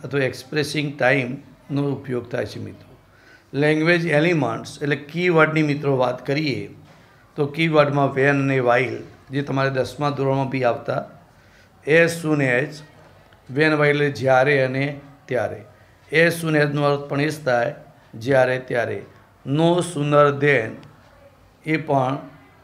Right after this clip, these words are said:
સમય દર્શાવે છે. hardly when અથવા scarcely when, એ પણ સમય દર્શાવે છે, મિત્રો. એટલે અગિયારમા ધોરણમાં as soon as, no sooner than,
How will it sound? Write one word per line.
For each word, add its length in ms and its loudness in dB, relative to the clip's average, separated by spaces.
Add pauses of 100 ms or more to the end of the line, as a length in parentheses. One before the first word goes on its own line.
(160)
સમય 340 2
દર્શાવે 600 0
છે. 220 -8 (640)
hardly 600 4 (440)
when 340 4 (480)
અથવા 200 0
scarcely 680 2
when, 240 2 (500)
એ 100 -2
પણ 300 0
સમય 380 -6
દર્શાવે 460 -6
છે, 180 -12
મિત્રો. 340 -12 (340)
એટલે 300 -6
અગિયારમા 440 2
ધોરણમાં 680 0 (720)
as 100 2
soon 240 -4
as, 240 4 (480)
no 100 -2
sooner 580 0
than, 240 4